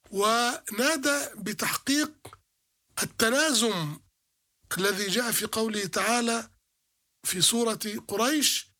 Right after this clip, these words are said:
"لإلاف قريش إلافهم رحلة الشتاء والصيف فليعبدوا رب هذا البيت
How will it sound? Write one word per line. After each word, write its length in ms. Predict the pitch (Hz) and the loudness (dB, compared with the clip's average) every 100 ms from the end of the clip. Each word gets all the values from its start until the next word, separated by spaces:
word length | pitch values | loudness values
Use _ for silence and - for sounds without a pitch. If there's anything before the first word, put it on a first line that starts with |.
| _ | _
"لإلاف 520 | 170 196 196 226 233 226 | -10 -4 0 0 0 -2
قريش 500 | - 214 254 233 220 | -4 -2 2 2 0
إلافهم 840 | 226 233 220 220 - 277 277 240 - _ _ - 214 | -4 -4 -2 -2 0 0 0 -2 -8 _ _ -6 -2
رحلة 360 | - 233 226 233 | 0 0 -2 0
الشتاء 560 | 208 - 196 240 269 | 2 2 0 -2 -2
والصيف 720 | 233 220 - 277 320 302 - - _ _ _ | -2 2 2 2 2 2 0 -4 _ _ _
فليعبدوا 840 | - 247 262 247 214 220 247 254 | -2 0 2 2 0 -2 -2 -2
رب 240 | 247 226 220 | -2 -2 -2
هذا 320 | 214 240 226 | 0 0 -2
البيت 460 | 220 254 294 262 | -2 0 0 -2